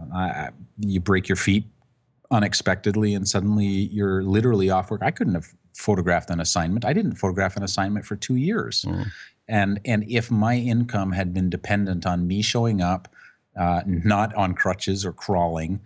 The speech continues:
Speaker 2: Mm.
Speaker 1: uh, with my camera and photographing, I would have been completely out of an income. Now, fortunately, I didn't, because, you know, I've taken care of things and been smart for the last number of years. And,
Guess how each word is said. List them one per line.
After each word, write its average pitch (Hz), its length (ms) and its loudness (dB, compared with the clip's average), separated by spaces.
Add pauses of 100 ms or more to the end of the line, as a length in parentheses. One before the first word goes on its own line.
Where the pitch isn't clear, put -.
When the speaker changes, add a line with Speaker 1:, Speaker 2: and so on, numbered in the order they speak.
Speaker 2:
Mm. 87 180 -2
Speaker 1:
uh, 92 140 2
with 95 280 0
my 104 140 2
camera 92 360 -2
and 87 120 -2
photographing, 98 580 -2
I 95 100 0
would 104 140 0
have 90 100 -4
been 92 140 -2
completely 90 480 -4
out 87 100 0
of 85 80 -6
an 87 100 0
income. 87 440 -4 (380)
Now, 90 260 0
fortunately, 95 600 -2
I 87 80 0
didn't, 90 320 -2 (520)
because, - 500 -4 (160)
you 98 120 -4
know, 85 220 -6
I've 85 140 -2 (220)
taken 90 300 -2
care 95 180 0
of 90 80 -2
things 87 220 -2
and 87 80 -2
been 85 80 -4
smart 113 320 -2
for - 80 -6
the 92 60 -2
last 90 260 0
number 90 240 -2
of 82 80 -4
years. 90 340 -2
And, 98 120 -6